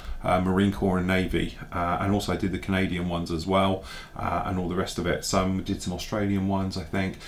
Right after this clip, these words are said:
So almost all the, um, uh, F eighteen Hornets from A, I did all the, basically the legacy F eighteen, so I did A, B, C and D versions.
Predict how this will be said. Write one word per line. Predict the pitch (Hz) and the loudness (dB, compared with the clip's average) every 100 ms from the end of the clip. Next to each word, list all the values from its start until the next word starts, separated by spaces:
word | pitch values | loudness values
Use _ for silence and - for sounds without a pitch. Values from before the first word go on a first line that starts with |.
| - | -14
So | - - | 0 4
almost | - 143 120 113 - | 8 8 8 4 4
all | 117 123 117 | 6 8 8
the, | 107 110 104 98 | 8 6 6 4
um, | - 98 95 92 92 87 - | 2 0 2 0 0 -4 -4
uh, | 95 92 92 | 0 0 0
F | 107 107 | 0 0
eighteen | 98 98 92 | 0 0 -2
Hornets | 85 113 104 95 - - - - | 2 4 6 4 2 -6 -10 -12
from | - 107 95 - - | -2 4 4 2 8
A, | 120 107 104 | 10 10 6
I | - 135 135 | 4 4 6
did | 135 113 | 6 6
all | 131 120 | 8 8
the, | 107 | 6
basically | - 117 110 - 104 104 | 6 4 6 4 6 6
the | 98 | 6
legacy | 95 107 104 - 92 | 6 6 4 0 -2
F | - - | -2 -4
eighteen, | 92 - 92 | -4 -2 -2
so | 85 | 0
I | 92 | 0
did | 95 85 | 0 0
A, | 101 101 | 2 2
B, | - 95 | 2 0
C | - 87 | 0 -2
and | 87 | 0
D | 98 101 | 2 2
versions. | 90 85 82 90 90 - | 2 0 -2 -4 -4 -8